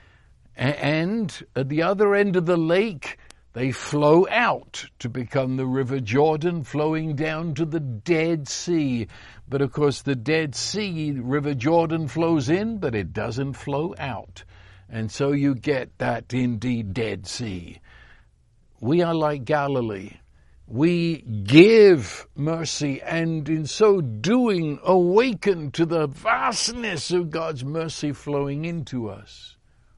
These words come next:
That, that's what it means when you give. 'Cause i-, in the New Testament, giving is looked upon as an act of mercy. You're being merciful to those you give to.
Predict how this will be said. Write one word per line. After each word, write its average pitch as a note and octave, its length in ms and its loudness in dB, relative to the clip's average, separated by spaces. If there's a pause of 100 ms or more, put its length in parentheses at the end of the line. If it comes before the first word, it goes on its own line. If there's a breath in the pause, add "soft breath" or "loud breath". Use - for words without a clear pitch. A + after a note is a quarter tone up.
(1300)
That, E3 240 2
that's E3 400 -4
what C#3 160 -2
it C#3 140 -2
means C#3+ 400 -2
when C#3 180 -2
you C#3+ 160 -2
give. B2+ 560 -4 (400 loud breath)
'Cause E3+ 240 2 (100)
i-, - 40 -2
in F#3 340 -2
the F3 120 -2
New D#3 180 -2
Testament, C#3 600 -2
giving G#3 580 2
is C#3 300 -2
looked D3+ 260 -2
upon C3 300 -4
as B2 120 -4
an C3 120 -4
act A#2+ 280 -8
of A2 120 -6
mercy. G#2 580 -10 (240)
You're B2 100 -2
being C#3 280 0
merciful C#3+ 760 -2 (280 soft breath)
to C#3 100 -4
those C#3+ 320 0
you D3 100 -2
give E3+ 440 -6
to. A2 280 -8